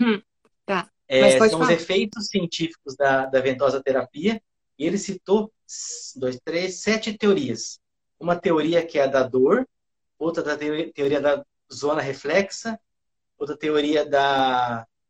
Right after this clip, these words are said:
Speaker 2: nossa, diffuse noxious inhibitory control theory. Teoria da, nossa, deixa eu colar que eu esqueci.
Speaker 1: Olha o inglês aí. <laughs>
Speaker 2: É, então. Porque, na verdade, tem que trocar as palavras. Ah, verdade.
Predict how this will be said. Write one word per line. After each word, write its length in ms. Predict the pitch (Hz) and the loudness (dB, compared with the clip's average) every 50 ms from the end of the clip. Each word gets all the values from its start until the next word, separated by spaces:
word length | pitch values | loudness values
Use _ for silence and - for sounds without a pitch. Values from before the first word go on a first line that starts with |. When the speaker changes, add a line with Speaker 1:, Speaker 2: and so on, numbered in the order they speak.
| _ _ _ | _ _ _
Speaker 2:
nossa, 340 | 120 135 135 - - - _ _ | -12 -10 -10 -10 -14 -20 _ _
diffuse 480 | - 120 120 _ _ 165 185 190 175 | -20 -20 -20 _ _ -10 -10 -10 -8
noxious 500 | 156 147 160 156 - - 185 180 180 - _ | -8 -10 -10 -10 -12 -16 -16 -18 -18 -18 _
inhibitory 520 | 135 139 135 131 127 - 135 139 147 139 | -16 -14 -14 -14 -6 -4 -2 -2 -2 -4
control 460 | - 143 135 135 - 139 135 135 131 | -6 -10 -12 -10 -6 -4 -4 -4 -6
theory. 440 | 131 - - 131 127 127 123 117 113 - _ _ _ _ _ _ _ _ _ _ _ _ _ _ - | -8 -14 -10 -6 -6 -6 -6 -6 -10 -14 _ _ _ _ _ _ _ _ _ _ _ _ _ _ -2
Teoria 760 | 139 139 135 131 127 135 170 185 208 220 226 240 240 240 - - - - _ _ _ _ _ _ | 2 2 4 4 2 0 0 0 0 2 2 0 -2 -4 -6 -12 -20 -20 _ _ _ _ _ _
da, 720 | 127 120 135 135 139 139 139 139 135 131 131 131 127 127 131 - _ _ _ _ _ _ _ - - - | _ -2 -2 0 0 0 0 0 0 0 -2 -2 -4 -6 -10 -14 _ _ _ _ _ _ _ -20 -20 -16
nossa, 280 | 113 120 - - - 107 | -12 -10 -10 -10 -12 -18
deixa 140 | _ - 117 | _ -20 -18
eu 40 | _ | _
colar 160 | - 139 131 | -6 -4 -4
que 80 | 127 - | -4 -6
eu 40 | 131 | -8
esqueci. 360 | - - 160 - - - 123 117 _ _ _ _ _ - - _ _ _ _ _ _ _ _ _ _ _ _ _ _ _ _ _ _ _ _ _ - | -12 -16 -20 -20 -20 -20 -20 -20 _ _ _ _ _ -20 -20 _ _ _ _ _ _ _ _ _ _ _ _ _ _ _ _ _ _ _ _ _ -10
Speaker 1:
Olha 100 | 110 123 | -6 -4
o 60 | 170 | -2
inglês 440 | 180 202 202 202 185 180 185 180 175 | 0 2 4 6 6 6 4 4 4
aí. 160 | 180 170 160 | 4 4 4
<laughs> 640 | 165 175 - - - 262 269 254 - 262 254 - - _ - - | 2 0 -2 2 4 4 4 4 2 0 -2 -4 -6 _ -2 0
Speaker 2:
É, 140 | 165 175 | 2 2
então. 380 | 175 170 170 143 123 131 110 117 - _ _ _ _ _ _ _ | 2 2 2 0 0 0 -2 -6 -12 _ _ _ _ _ _ _
Porque, 160 | - 135 147 139 | -10 -6 -4 0
na 100 | 143 143 | 0 2
verdade, 200 | 143 147 147 156 | 4 2 2 0
tem 100 | 147 147 | -6 -10
que 60 | - | -8
trocar 280 | 170 151 - - 147 | -8 -8 -4 -4 -4
as 100 | 143 - | -4 -4
palavras. 320 | - 147 123 117 117 131 123 | -4 -4 -4 -2 -2 -2 -4
Ah, 80 | 120 - | -4 -6
verdade. 300 | - 127 123 113 107 - | -10 -12 -12 -12 -14 -16